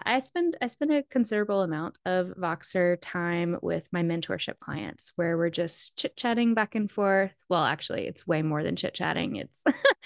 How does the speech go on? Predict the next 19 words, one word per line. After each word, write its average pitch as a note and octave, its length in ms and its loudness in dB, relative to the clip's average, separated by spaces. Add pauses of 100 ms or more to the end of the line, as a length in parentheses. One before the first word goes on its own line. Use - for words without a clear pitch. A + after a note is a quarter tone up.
<laughs> - 480 -20
deep, A#3 260 8
meaningful G3+ 880 8
conversations. F3 1300 0
We F3 200 0
are, D#3+ 360 -2 (560)
you - 140 -2
know, - 320 -2 (520)
creating G3 440 4
strategy F3+ 580 2
for F#3+ 160 0
their F#3 160 4
business. E3+ 800 0
We're E3 640 0 (100)
going F3+ 300 2
back F3+ 220 0
and F3+ 180 -2
forth E3+ 480 0
on E3 600 -2